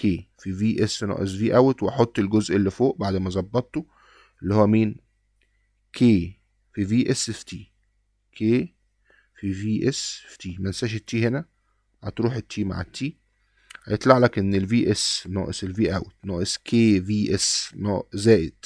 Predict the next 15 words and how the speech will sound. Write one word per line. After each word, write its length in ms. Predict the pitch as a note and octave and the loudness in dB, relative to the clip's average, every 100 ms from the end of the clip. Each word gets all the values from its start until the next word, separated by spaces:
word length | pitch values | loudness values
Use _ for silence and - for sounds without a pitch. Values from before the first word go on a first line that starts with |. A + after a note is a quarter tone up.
| _ - - _ _ | _ -20 -20 _ _
كي 200 | - A#2 | 4 4
في 280 | G#2 A2+ A#2+ | 6 2 2
اوت 300 | B2 C3 - | 2 0 -2
هتساوي 760 | G2+ - - A2+ A#2 B2 D3+ _ _ _ _ _ _ _ _ _ _ _ _ _ _ _ _ _ _ _ _ | -8 -4 2 6 6 4 -2 _ _ _ _ _ _ _ _ _ _ _ _ _ _ _ _ _ _ _ _
ناقص 500 | G#2+ A2 - F2+ - | -2 0 0 -2 -4
كي 460 | - A2 G#2+ A2+ A2+ G#2 | -6 2 4 6 4 -2
في 260 | - G2+ D#2+ | -4 -4 -4
اس. 340 | - - - _ _ _ | -6 -10 -12 _ _ _
في 160 | F#2+ | -8
السالب 420 | G2+ - A2+ A2 | -6 -2 2 2
دي 100 | G2 | 2
نزلت 320 | G#2 G2+ G2 G2 | 0 0 -4 -4
معانا، 260 | G2 G2 | -2 -2
ما 100 | E2+ | -4
تنساش. 540 | F2+ F2 - - - | -8 -10 -10 -14 -18